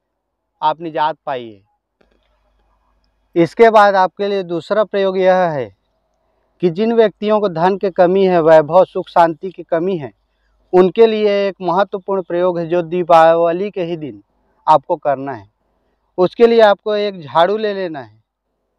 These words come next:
और उस झाड़ू पर ले करके उसमें जल छिड़क करके उसमें फूल चढ़ाना है। फूल तीन प्रकार के लेना है,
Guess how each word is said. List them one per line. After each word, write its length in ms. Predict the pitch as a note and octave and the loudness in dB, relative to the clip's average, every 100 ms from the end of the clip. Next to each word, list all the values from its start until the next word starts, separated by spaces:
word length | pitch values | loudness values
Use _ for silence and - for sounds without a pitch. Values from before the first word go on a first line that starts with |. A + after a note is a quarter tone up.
| _ _ | _ _
और 200 | E3 G3+ | -2 -2
उस 100 | G#3 | -4
झाड़ू 400 | D#3 D#3 E3+ G3+ | -12 -6 -6 -6
पर 240 | G3+ G3+ F#3+ | -8 -8 -8
ले 260 | F#3 G3 G#3 | -10 -10 -10
करके 400 | F#3 C#3+ A2+ G#2+ _ _ _ _ _ _ E3 | -10 -12 -20 -20 _ _ _ _ _ _ -16
उसमें 340 | D3 F#3+ E3 | -10 -8 -6
जल 240 | D#3+ G3 G3+ | -4 -4 -4
छिड़क 340 | - G3 G3+ - | -6 -4 -4 -4
करके 360 | D#3 - A2+ A2+ _ _ _ _ _ _ - | -8 -8 _ _ _ _ _ _ _ _ -16
उसमें 240 | E3+ G3 E3+ | -12 -12 -12
फूल 240 | - G#3 | -12 -10
चढ़ाना 440 | F3+ D3 C3 A#2+ | -8 -10 -10 -16
है। 120 | G#2 G2+ _ _ _ _ _ _ | -20 _ _ _ _ _ _ _
फूल 200 | _ G3+ G3+ | _ -8 -8
तीन 260 | G#3+ G#3+ | -12 -14
प्रकार 400 | G3+ G3 F#3+ F#3 | -8 -6 -4 -6
के 100 | F3+ | -8
लेना 320 | F3 F3 F#3 | -12 -10 -10
है, 160 | F#3 | -12